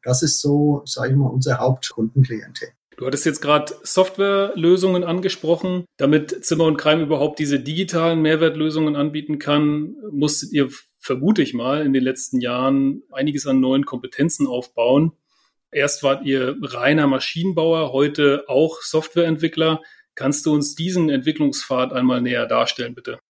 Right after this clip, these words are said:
Speaker 1: Ja, also das hat natürlich angefangen damit, dass wir zunächst erstmal unsere eigenen Maschinen automatisiert haben und mit entsprechenden Softwarelösungen versehen haben.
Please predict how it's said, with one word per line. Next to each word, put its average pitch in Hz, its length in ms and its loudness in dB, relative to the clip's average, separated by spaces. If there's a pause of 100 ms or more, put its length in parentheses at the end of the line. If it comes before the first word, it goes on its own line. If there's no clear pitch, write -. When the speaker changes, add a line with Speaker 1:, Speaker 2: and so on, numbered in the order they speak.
(140)
Speaker 1:
Ja, 131 480 2
also 131 500 2
das 131 180 0
hat 156 140 -2
natürlich 156 440 2
angefangen 170 520 0
damit, 160 340 2
dass 151 200 -4
wir 143 200 2
zunächst 135 400 2
erstmal 139 380 0
unsere 135 580 0 (200)
eigenen 147 420 2
Maschinen 170 640 2
automatisiert 147 920 0
haben 147 360 0
und 135 320 -2
mit 135 140 -2
entsprechenden 131 920 0
Softwarelösungen 135 1040 2
versehen 127 520 -2
haben. 151 440 0